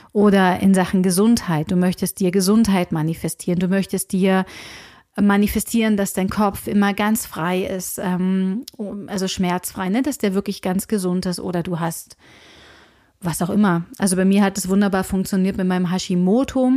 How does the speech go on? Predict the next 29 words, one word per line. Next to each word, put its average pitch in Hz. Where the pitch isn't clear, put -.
Ich -
hatte 185
ja 175
eine 170
Schilddrüsenunterfunktion, 196
von 196
der 180
normalerweise 180
die 185
Schulmedizin 196
sagt, 185
dass 175
sie 170
definitiv 269
nicht 208
heilbar 180
ist, -
dass 170
man 170
dann 170
einfach 175
sein 175
ganzes 180
Leben 180
lang 170
Tabletten 196
nehmen 190
muss. 185
Und 240